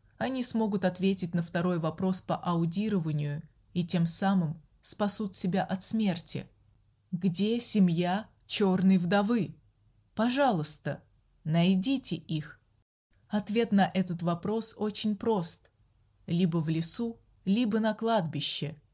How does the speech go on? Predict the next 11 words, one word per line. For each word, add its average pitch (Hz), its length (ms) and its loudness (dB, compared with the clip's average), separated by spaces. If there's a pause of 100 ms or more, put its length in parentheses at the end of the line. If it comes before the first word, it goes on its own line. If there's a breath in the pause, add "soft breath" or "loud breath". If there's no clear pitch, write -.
(680)
Они 170 280 4
же 180 120 2
своими 185 460 2
глазами 214 560 2
видели 196 460 2
несколько 170 600 0
старых 175 480 0
надгробий, 185 580 0
в - 100 -10
которых 165 440 -2
покоились 180 720 0